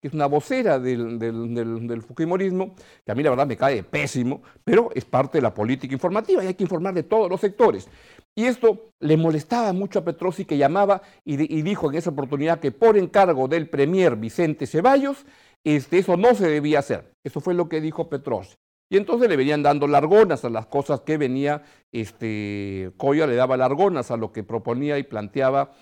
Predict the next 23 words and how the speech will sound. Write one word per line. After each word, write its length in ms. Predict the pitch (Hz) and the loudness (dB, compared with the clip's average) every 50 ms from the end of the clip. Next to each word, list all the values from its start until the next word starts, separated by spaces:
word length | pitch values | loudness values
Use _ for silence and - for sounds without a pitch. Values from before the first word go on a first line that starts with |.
| _ _ _ _ | _ _ _ _
el 180 | - 135 143 139 | -4 -4 -4 -4
señor 460 | - 123 110 110 117 123 127 127 135 | -4 -6 -6 -4 -2 -2 -2 -2 -2
Francesco 760 | - 123 107 107 113 107 - - 127 123 123 - - 123 104 | -6 -10 -10 -8 -10 -10 -6 -4 -4 -4 -4 -6 -8 -8 -4
Petrosi. 540 | - 120 110 - 120 107 95 - - - - _ _ - | -4 -6 -6 -4 -4 -4 -4 -6 -12 -20 -20 _ _ -4
Y 120 | 208 220 | -4 0
luego 280 | 233 285 277 247 254 226 | 0 0 2 2 2 2
vino 220 | 247 240 233 226 | 2 0 0 0
el 80 | 214 226 | 0 0
incidente 600 | 233 208 - 208 190 196 190 190 185 196 196 190 _ - _ _ _ _ _ - | -4 -6 -4 0 0 2 0 0 -4 -6 -8 -8 _ -20 _ _ _ _ _ -6
que 100 | - 143 | -2 0
ya 80 | 151 160 | 0 2
se 80 | 156 180 | 0 0
ha 40 | |
explicado 580 | 165 - 170 175 165 208 196 196 190 202 202 185 | -4 -4 -6 -4 2 4 6 6 6 6 4 2
de, 320 | 160 175 180 175 180 - - _ _ - | 2 2 2 2 0 -6 -20 _ _ -2
había 260 | - 120 135 156 156 | 0 0 2 2 0
una 260 | 156 156 156 151 - | 0 0 -2 -2 2
cámara 460 | 196 202 196 185 165 143 120 113 110 | 2 2 2 2 0 0 0 0 0
de, 280 | 117 135 151 160 156 - - | 0 0 -2 -2 -2 -4 -4
eh, 160 | 123 110 101 | -6 -6 -4
T 160 | - 139 143 | -2 -2 -2
V 100 | 156 156 | -2 -2
Perú 360 | 156 - 170 175 196 202 202 | -2 -2 0 0 0 -2 -4